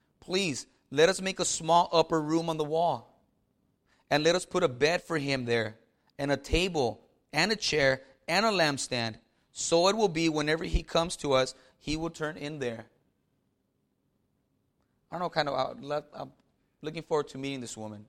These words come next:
So here she is, recognizes somebody who she believes is a man of God,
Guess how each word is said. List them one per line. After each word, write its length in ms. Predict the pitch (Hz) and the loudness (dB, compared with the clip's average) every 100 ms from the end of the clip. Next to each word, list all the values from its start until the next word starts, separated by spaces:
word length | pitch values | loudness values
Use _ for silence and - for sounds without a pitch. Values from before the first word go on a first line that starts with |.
| _ _ _ _ _ _ | _ _ _ _ _ _
So 160 | - | -4
here 200 | 156 185 | 0 0
she 260 | - 226 175 | -2 -2 2
is, 240 | 156 156 - _ _ | 2 0 -8 _ _
recognizes 720 | 120 160 160 196 196 180 180 | 0 0 0 -4 -4 -6 -6
somebody 320 | - 165 175 | -4 -2 -2
who 280 | 160 147 139 | -4 -4 -8
she 140 | - | -8
believes 320 | 151 160 160 156 | -10 -6 -6 -8
is 120 | 139 | -8
a 40 | |
man 240 | 131 139 143 | -4 -4 -4
of 100 | 117 | -6
God, 360 | 120 120 131 | -6 -6 -10